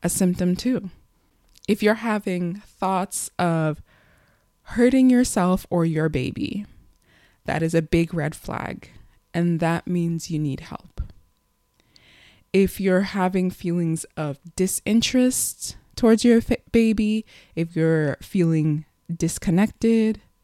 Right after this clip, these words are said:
from your baby, if you're feeling like they're not your baby, these constellation of symptoms, if you are experiencing them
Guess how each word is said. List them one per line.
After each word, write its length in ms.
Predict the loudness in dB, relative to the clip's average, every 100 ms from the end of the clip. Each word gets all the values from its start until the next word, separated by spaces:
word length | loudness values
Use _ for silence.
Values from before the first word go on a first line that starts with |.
| _ _
from 260 | 2 6 6
your 120 | 4
baby, 560 | 2 0 0 0 -2 -4 -18 _
if 200 | -4 -2
you're 80 | -4
feeling 420 | -2 0 2 2
like 240 | 0 -2 -2
they're 180 | -2
not 340 | 0 0 -2 0
your 200 | 0 2
baby, 600 | 2 0 0 0 0 -4 -8 -20 -20 _ _ _ _ _ _ _ _ _ -4
these 260 | 0 0
constellation 840 | -2 0 0 2 0 2 2 2 2
of 120 | 0
symptoms, 920 | -4 -4 -4 -6 -8 -6 -8 -8 -12 -14 -20 -20 -20 -6
if 220 | -4 -2
you 120 | 2 2
are 100 | 2
experiencing 960 | -2 -4 0 2 0 0 -2 -2 0
them 200 | 0 -2